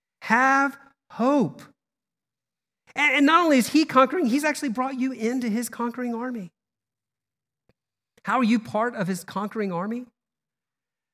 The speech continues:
By being someone out there who's proclaiming the good news of the gospel. Our battle is not against flesh and blood,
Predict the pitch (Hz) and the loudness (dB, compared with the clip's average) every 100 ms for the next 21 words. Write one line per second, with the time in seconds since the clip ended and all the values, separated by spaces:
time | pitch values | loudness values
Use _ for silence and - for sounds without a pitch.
0 | _ _ - 127 160 165 175 165 151 151 | _ _ -10 -4 -2 -2 -4 -2 -4 -4
1 | 160 139 120 - 120 139 143 139 120 139 | -6 -6 -8 -12 -10 -6 -4 -6 -8 -8
2 | 143 143 143 113 85 - 98 _ _ _ | -8 -10 -12 -14 -16 -20 -20 _ _ _
3 | _ _ _ _ _ _ _ _ _ _ | _ _ _ _ _ _ _ _ _ _
4 | _ _ _ _ _ - 127 139 139 135 | _ _ _ _ _ -16 -8 -4 -2 -2
5 | 120 135 135 120 120 120 120 - - 113 | -4 -6 -6 -8 -12 -12 -12 -12 -12 -12
6 | - 117 95 | -10 -14 -16